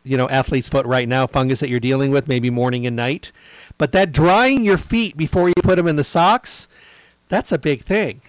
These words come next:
and that does make a difference. So definitely keep that one in mind. Uh, let me see. Mm-mm-mm-mm. Jeff, I have a question about C B D. I use the Irwin Natural C B D. I've tried some other ones. I like these. I love the measured dosages of the soft gels,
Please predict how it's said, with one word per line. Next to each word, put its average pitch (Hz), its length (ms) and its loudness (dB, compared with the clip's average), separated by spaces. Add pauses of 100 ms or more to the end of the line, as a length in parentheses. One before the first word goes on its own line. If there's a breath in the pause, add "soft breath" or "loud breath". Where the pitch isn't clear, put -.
and 135 200 -2
that 147 120 0
does 147 220 0
make 131 180 -4
a 135 60 0
difference. 127 400 -4
So 127 100 -4
definitely 123 400 -4
keep - 240 -8
that 120 200 -4
one 120 220 -10
in 120 300 -14
mind. 113 680 -8 (760 loud breath)
Uh, 123 320 2
let 127 140 -2
me 127 100 -4
see. 107 580 -4
Mm-mm-mm-mm. 113 840 -18 (340 loud breath)
Jeff, 190 280 2
I 175 60 4
have 170 100 4
a - 20 0
question 208 320 2
about 180 220 2
C 165 180 0
B 151 160 0
D. 139 380 0
I 127 80 -2
use 160 280 2
the 202 120 2
Irwin 160 320 2
Natural 139 340 0
C 131 220 -4
B 123 140 -2
D. 123 220 -2
I've 113 100 -2
tried 131 280 0
some 151 160 -2
other 135 180 2
ones. 131 320 -2
I 123 100 -2
like 117 320 -4
these. 143 420 -2 (340 loud breath)
I 120 100 -2
love 139 240 2
the 151 100 2
measured 139 360 2
dosages 131 540 0
of 127 100 0
the 131 80 -2
soft 123 380 0
gels, 117 420 -2